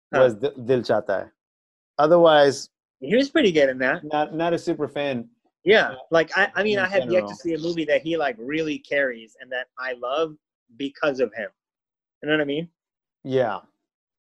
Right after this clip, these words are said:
Speaker 1: Like, that
Speaker 2: Actu-
Speaker 1: movie is just a gem of a movie because of all the performances and, like, the groundbreaking script. But,
Speaker 2: Yeah.
Speaker 1: um,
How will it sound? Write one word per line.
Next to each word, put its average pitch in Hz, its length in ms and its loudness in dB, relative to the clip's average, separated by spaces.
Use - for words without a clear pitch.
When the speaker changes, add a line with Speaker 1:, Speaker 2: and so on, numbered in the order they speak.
Speaker 1:
Like, 151 200 2
that 175 40 6
Speaker 2:
Actu- 240 160 4
Speaker 1:
movie 202 300 2
is 151 140 2
just 170 240 2
a 135 60 0
gem 147 340 0
of 139 140 0
a 131 60 0
movie 135 360 -4
because 120 340 -2
of 117 80 -8
all 143 180 4
the 139 80 4
performances 123 760 -10
and, 113 140 -20
like, 110 240 -6
the 127 80 -10
groundbreaking 117 880 -6
script. - 600 -4
But, 127 280 2
Speaker 2:
Yeah. 95 220 -10
Speaker 1:
um, 107 520 0